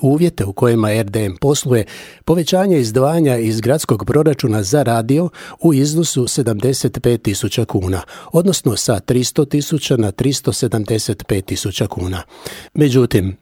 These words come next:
vijećnici H D Z-a, kojima su se kod glasovanja pridružili i njihovi partneri u vijeću,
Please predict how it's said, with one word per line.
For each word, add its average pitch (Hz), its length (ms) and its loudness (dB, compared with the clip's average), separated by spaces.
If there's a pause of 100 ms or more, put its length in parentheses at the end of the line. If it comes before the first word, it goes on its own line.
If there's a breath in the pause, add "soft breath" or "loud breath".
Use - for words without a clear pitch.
vijećnici 127 600 2
H 107 200 0
D 101 140 -2
Z-a, 113 340 -2 (420 loud breath)
kojima 113 300 2
su 113 160 0
se - 180 -2
kod 120 340 0
glasovanja 110 680 0
pridružili 117 800 0
i 131 240 0
njihovi 120 440 2
partneri 127 480 2
u 95 40 -4
vijeću, 120 480 2